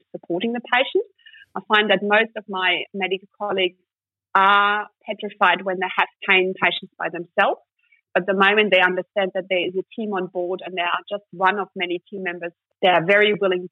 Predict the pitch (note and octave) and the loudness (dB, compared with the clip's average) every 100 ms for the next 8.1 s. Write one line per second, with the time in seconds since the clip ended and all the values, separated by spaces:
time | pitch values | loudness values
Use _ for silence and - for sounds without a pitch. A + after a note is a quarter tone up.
0 | - F3+ F3 E3+ - F#3 F3 F3+ E3 E3 | -10 -6 -6 -6 -8 -8 -6 -6 -6 -8
1 | F3 _ _ _ _ _ - F#3 F3+ F#3+ | -12 _ _ _ _ _ 2 4 6 4
2 | F3+ F3 E3+ F3+ F3+ G#3 A3 A3+ - F#3 | 4 2 4 2 2 2 -2 -4 -6 -8
3 | F3+ F3 F3 F3 E3+ F3 F3 D#3+ _ F3+ | -8 0 0 0 -2 0 -2 -4 _ -8
4 | F3 F3 E3+ E3+ - F3 E3+ F3 - D#3 | -4 -4 -6 -18 -16 -8 -6 -8 -8 -10
5 | - E3+ - F3+ - _ _ - G#3 G#3+ | -8 -6 -2 -2 -4 _ _ -2 2 2
6 | A#3 A#3+ A#3 - C#4 C4+ A3 G#3 G#3 _ | 0 -4 -8 -6 -6 -4 0 0 0 _
7 | - G3+ F#3+ _ G3 G#3 G#3 A#3 A#3+ A#3+ | -2 -2 -2 _ 0 0 -2 -4 -4 -8
8 | A3+ | -10